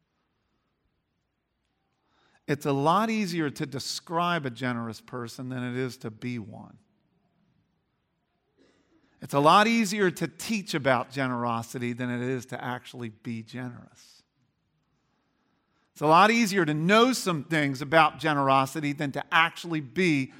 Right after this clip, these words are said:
a generous person. But Jesus told that story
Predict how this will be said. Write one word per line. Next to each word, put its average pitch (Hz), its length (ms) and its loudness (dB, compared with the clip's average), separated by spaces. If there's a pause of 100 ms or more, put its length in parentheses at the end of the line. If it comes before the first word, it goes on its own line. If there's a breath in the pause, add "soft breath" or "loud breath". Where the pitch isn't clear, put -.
a 139 120 -4
generous 135 580 0 (240 soft breath)
person. 135 520 -12 (1600 soft breath)
But 160 160 0
Jesus 240 540 2
told 254 480 2
that 220 260 0
story 170 840 -2